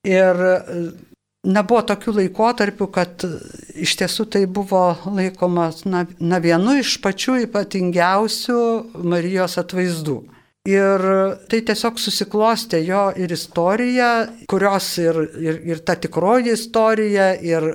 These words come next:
šventovė, su kuria jis susijusi istorija, ir legendinė, ir tikroji,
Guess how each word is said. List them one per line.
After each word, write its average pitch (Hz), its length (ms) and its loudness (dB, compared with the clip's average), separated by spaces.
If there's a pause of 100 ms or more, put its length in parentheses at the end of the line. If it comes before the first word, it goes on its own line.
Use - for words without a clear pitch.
šventovė, 175 880 2
su 233 160 -4
kuria 220 300 2
jis 214 180 0
susijusi 214 800 0 (220)
istorija, 214 680 2
ir 160 160 -2
legendinė, 202 640 4
ir 175 80 -4
tikroji, 226 640 2